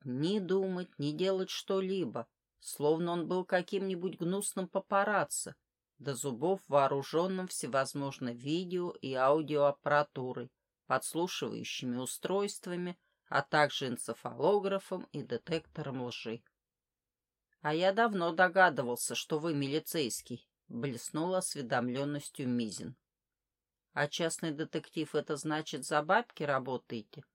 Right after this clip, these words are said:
или просто на кого-то конкретно?" "Намазать тебе хлеб толстым слоем масла?" спросил я Мизина. Наконец мы со Стеллой оказались в пустом коридоре.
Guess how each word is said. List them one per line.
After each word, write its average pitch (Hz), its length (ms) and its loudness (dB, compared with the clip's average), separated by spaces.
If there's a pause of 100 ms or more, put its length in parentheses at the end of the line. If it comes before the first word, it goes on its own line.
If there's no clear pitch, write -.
(240)
или 220 220 0
просто 208 480 -2
на 139 120 -2
кого-то 175 460 2
конкретно?" 156 800 -4 (1700)
"Намазать 190 640 0
тебе 160 260 0
хлеб 165 320 -2
толстым 151 480 0
слоем 147 440 0
масла?" 127 480 -2 (500)
спросил 143 680 0
я 123 160 -2
Мизина. 120 560 -4 (1200)
Наконец 151 600 0
мы 170 120 -4
со 151 180 2
Стеллой 180 480 0
оказались 139 600 0
в - 40 -20
пустом 131 460 -4
коридоре. 120 640 -4